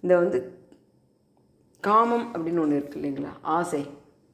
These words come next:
அது எது மேலேனாலும் சரி, அந்த ஆசையை வந்து முற்றிலுமா வந்து தவிர்க்கிறது முடியாது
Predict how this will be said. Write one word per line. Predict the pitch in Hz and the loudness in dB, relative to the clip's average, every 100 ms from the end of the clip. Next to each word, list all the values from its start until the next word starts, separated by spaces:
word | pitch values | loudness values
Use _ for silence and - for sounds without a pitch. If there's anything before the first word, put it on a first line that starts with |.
| _ _ _ _ _ _ - | _ _ _ _ _ _ -8
அது | 143 143 | 2 4
எது | 156 | 4
மேலேனாலும் | 185 196 185 175 170 190 | 2 2 2 0 0 -2
சரி, | 185 139 - - | -4 -6 -8 -12
அந்த | 180 175 | -6 -2
ஆசையை | 175 214 262 269 226 170 | -2 -2 -4 -4 -2 -2
வந்து | 170 208 | -2 -2
முற்றிலுமா | 185 185 - - 285 262 214 233 247 | -2 -4 -6 -4 2 2 2 0 0
வந்து | 196 175 190 | 0 -2 -2
தவிர்க்கிறது | 170 151 175 - 170 151 | -2 -2 -4 -6 -6 -4
முடியாது | 156 143 143 147 139 - | 0 0 0 -2 -2 -6